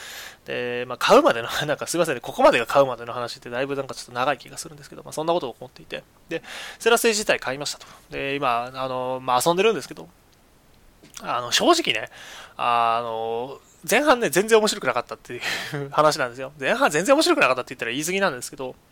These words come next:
結構きつくって。いや、なんかこれ、これか、みたいな感じなんですよ。で、まあ、基本的にゲームの流れを説明すると、まあ、その、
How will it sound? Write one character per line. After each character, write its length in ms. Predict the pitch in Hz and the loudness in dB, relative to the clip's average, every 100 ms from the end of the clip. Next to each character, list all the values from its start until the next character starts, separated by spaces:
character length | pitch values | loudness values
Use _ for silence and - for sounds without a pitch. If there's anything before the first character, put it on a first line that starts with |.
| - | -6
結 160 | 240 | -2
構 80 | - | -2
き 160 | - - | -4 0
つ 100 | - | 0
く 80 | - | -2
っ 20 | |
て。 240 | - - - - - - - - | -14 -16 -16 -20 -18 -18 -18 -8
い 20 | |
や、 60 | 139 | -4
な 80 | 120 | -4
ん 40 | |
か 80 | - | -6
こ 260 | - - 165 | -8 -4 0
れ、 240 | 220 208 | 0 0
こ 280 | - - - | -6 -16 -14
れ 400 | - 208 226 226 | -6 0 2 2
か、 420 | 233 - 202 202 165 | 0 2 6 8 6
み 80 | 135 | 2
た 80 | 120 | -6
い 20 | |
な 60 | |
感 120 | 120 131 | -6 -6
じ 60 | |
な 80 | 135 | -6
ん 40 | |
で 60 | 127 | -8
す 60 | 139 | -12
よ。 80 | 123 _ | -16 _
で、 320 | 147 139 131 135 | -10 -6 -6 -8
ま 80 | 135 | -8
あ、 20 | |
基 80 | - | -2
本 120 | 254 | 0
的 100 | 277 | 0
に 80 | 175 | 0
ゲ 140 | 202 | 2
ー 40 | |
ム 100 | 254 | 2
の 80 | 226 | 6
流 120 | 220 | 8
れ 40 | 240 | 8
を 40 | |
説 160 | 135 135 | 6 -2
明 80 | 135 | -6
す 80 | |
る 80 | 135 | -6
と、 240 | 147 135 127 | -4 -4 -4
ま 60 | 143 | -8
あ、 20 | |
そ 80 | 135 | -8
の、 140 | 131 | -8